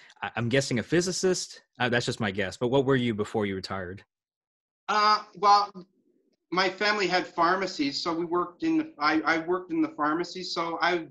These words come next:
Speaker 2: basis is a maths. I did pharmacy math, I did chemistry, so I'm, I have more like an analytical type mind.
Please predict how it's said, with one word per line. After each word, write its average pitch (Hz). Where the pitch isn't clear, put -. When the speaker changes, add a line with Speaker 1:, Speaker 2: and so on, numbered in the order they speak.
Speaker 2:
basis 185
is 160
a 151
maths. 151
I 151
did 160
pharmacy 170
math, 156
I 151
did 156
chemistry, 156
so 160
I'm, 151
I 143
have 147
more 156
like 151
an 135
analytical 147
type 151
mind. 139